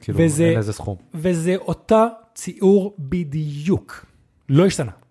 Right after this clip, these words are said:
Speaker 2: אתה יכול לתת לזה איזה שאתה רוצה, אתה יכול להביא מזה כסף. וזה אחד הסיבות למה דברים כל כך פשוטים וכל כך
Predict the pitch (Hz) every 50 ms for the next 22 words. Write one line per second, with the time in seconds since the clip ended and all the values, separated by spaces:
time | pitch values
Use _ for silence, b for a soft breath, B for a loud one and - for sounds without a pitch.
0 | _ _ _ _ _ _ _ _ _ _ _ _ _ _ _ _ _ _ _ -
1 | - 113 - 113 - 147 147 147 151 143 143 139 143 143 - 165 160 165 - -
2 | 160 160 160 - 220 165 104 - _ _ - - - 123 120 120 131 127 127 127
3 | 131 131 123 - - - - - _ _ - - 107 101 113 147 180 202 196 -
4 | 139 - - 135 139 123 - 127 123 156 175 - - - - b b b b b
5 | b b b b b b 135 131 135 135 143 135 123 123 127 135 147 143 - -
6 | 123 113 - 151 143 - - - - - 127 117 - 156 151 147 147 131 120 -
7 | 123 117 - - 143 123 - -